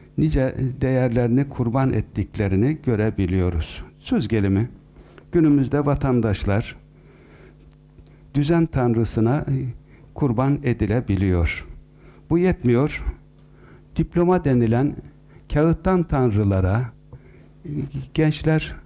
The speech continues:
nice, e, önemli değerlerini, belki kendilerini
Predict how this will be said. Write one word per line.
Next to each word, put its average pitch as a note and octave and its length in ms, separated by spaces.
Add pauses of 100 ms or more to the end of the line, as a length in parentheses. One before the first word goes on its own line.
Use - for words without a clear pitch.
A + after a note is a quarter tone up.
(720)
nice, D3+ 240
e, A2+ 640
önemli C3+ 640
değerlerini, A#2+ 800 (580)
belki D3 420
kendilerini C3 880